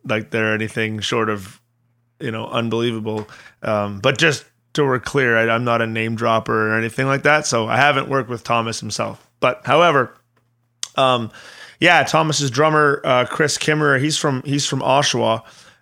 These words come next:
And, uh, and so I kinda got hooked up with him through his brother, funny enough, who's also a drummer and subbed into my band for a few shows. And, uh, I was in a big pinch and, and, uh,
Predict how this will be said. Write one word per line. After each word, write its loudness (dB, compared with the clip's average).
And, -2
uh, 2
and -6
so -2
I 2
kinda 0
got 2
hooked -4
up 2
with -4
him 0
through -4
his -4
brother, 0
funny -4
enough, -2
who's -6
also 0
a -2
drummer -2
and 0
subbed 2
into 0
my 2
band 0
for 2
a 2
few -2
shows. 0
And, 2
uh, 4
I 4
was -2
in -4
a -4
big -2
pinch -4
and, -10
and, -6
uh, -4